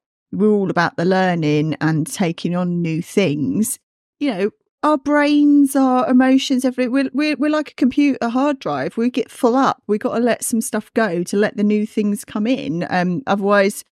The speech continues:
w-, we've got, either got to overwrite or delete, or s-, something's gotta happen in order for us to, um, develop, I think.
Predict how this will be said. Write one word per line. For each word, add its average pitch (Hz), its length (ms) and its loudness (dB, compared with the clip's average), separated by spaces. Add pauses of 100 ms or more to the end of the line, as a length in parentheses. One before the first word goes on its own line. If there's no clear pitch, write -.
(240)
w-, 214 180 -8
we've 226 140 2
got, 214 140 0
either 226 160 2
got 208 260 2
to 214 80 4
overwrite 214 460 2
or 202 100 2
delete, 202 480 0
or 180 160 0 (100)
s-, - 120 -12 (100)
something's 226 480 -4
gotta 190 220 0
happen 165 560 -4
in 190 160 -2
order 180 260 -4
for 180 220 -6
us - 240 -6
to, 185 260 -2
um, 185 280 0
develop, 233 440 -2
I - 60 -10
think. - 440 -8